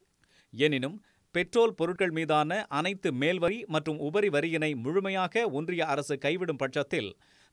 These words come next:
தமிழ்நாட்டின் நிலைப்பாட்டினை மறுபரிசீலனை செய்ய வாய்ப்பு உள்ளதாக தமிழக அரசு கூறியுள்ளது.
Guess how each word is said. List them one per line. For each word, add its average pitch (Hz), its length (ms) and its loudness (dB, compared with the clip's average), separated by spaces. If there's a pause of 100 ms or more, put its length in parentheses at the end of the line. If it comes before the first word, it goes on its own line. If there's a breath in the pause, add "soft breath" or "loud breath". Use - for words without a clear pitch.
(100)
தமிழ்நாட்டின் 196 560 0
நிலைப்பாட்டினை 160 640 0
மறுபரிசீலனை 165 800 -2
செய்ய 143 320 0
வாய்ப்பு 120 340 0
உள்ளதாக 135 560 0 (120)
தமிழக 147 400 -2
அரசு 131 420 -4
கூறியுள்ளது. 107 580 -6